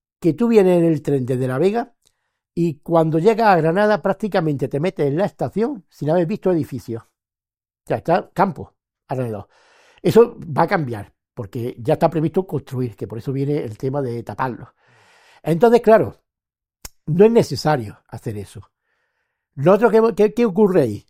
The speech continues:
Pues que en los terrenos que hay a los lados hay previsto la construcción de unas seis mil quinientas viviendas aproximadamente. El precio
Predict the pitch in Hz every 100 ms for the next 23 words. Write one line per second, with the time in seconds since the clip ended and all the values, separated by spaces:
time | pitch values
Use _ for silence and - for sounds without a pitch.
0 | _ _ _ 160 - 147 143 143 - 147
1 | 208 233 208 208 208 143 135 139 202 190
2 | 202 _ _ _ _ _ _ _ _ -
3 | 185 196 196 - 196 196 196 170 - 180
4 | - 202 202 - _ _ _ 120 139 175
5 | 196 202 - _ _ _ _ _ - -
6 | - - 151 147 147 156 196 190 - 156
7 | 160 151 127 127 147 135 123 120 113 117
8 | 113 95 90 107 _ _ _ _ _ _
9 | _ _ _ _ _ _ _ _ 175 180
10 | 135 233 254 - 127 104